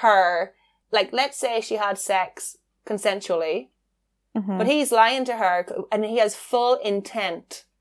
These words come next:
Speaker 1: of killing her.
Speaker 2: It's very clear to everyone, I think.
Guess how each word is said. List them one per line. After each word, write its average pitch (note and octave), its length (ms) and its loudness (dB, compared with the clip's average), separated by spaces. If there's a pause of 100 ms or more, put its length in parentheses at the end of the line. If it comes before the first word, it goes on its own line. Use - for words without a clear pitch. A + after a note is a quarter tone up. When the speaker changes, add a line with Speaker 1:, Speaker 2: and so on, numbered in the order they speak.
(280)
Speaker 1:
of F#3 160 2
killing F#3 360 0
her. C#3 340 -10 (240)
Speaker 2:
It's B3 240 6
very D3 420 0
clear D3 380 -2
to C#3 120 -2
everyone, D3+ 560 0
I D#3 140 -4
think. D3+ 480 -6